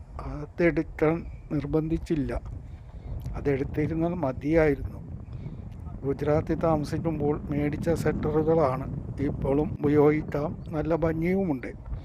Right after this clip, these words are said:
അങ്ങനെ അവിടെ കാറ്റുകളും ആസ്വദിച്ച് തണുപ്പും ആസ്വദിച്ച് ഞങ്ങൾ നാല് പേരും അവിടെ കുറേ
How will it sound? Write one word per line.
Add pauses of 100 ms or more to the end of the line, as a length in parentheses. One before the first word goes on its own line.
(580)
അങ്ങനെ
അവിടെ
കാറ്റുകളും (680)
ആസ്വദിച്ച് (240)
തണുപ്പും (100)
ആസ്വദിച്ച് (260)
ഞങ്ങൾ (160)
നാല്
പേരും (180)
അവിടെ
കുറേ